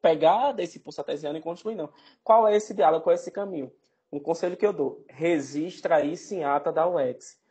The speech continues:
O dinheiro foi adquirido pelo P D D E Água, bem direitinho, foi executado, foi construído. Diante da demanda, e coloca lá qual é a demanda, porque acaba que isso é uma demanda muito emergencial, né? Que a gente tá falando de água.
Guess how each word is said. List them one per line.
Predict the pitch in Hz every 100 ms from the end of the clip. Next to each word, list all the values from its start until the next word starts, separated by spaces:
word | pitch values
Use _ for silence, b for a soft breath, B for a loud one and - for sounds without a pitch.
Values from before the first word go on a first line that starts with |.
| b -
O | 151
dinheiro | 147 165 175 208 214
foi | 214 175
adquirido | 165 165 160 143 139 143 139
pelo | 139 143 143
P | 139
D | 143
D | 135 143 143
E | 151
Água, | 135 131 135 131 123 139
bem | 143
direitinho, | 139 147 156 _ - 135 135
foi | 127 139
executado, | 143 147 147 151 139 135 131
foi | 147
construído. | - 147 - 151 135 135 b b b
Diante | 143 170 208 247 220
da | 208 196
demanda, | 180 202 160 165 185 190 170
e |
coloca | 160 156 165 180
lá | 175
qual | 175
é | 175
a |
demanda, | 175 185 170 175
porque | 175 175 170
acaba | 175 - 196
que | 196
isso | 202 196
é |
uma | 185
demanda | 185 190 180 180
muito | 175 190
emergencial, | 196 190 196 190 311 160
né? | 147
Que | -
a |
gente | 143
tá | 156
falando | - 151 156
de | 196
água. | 143 139 139 131 127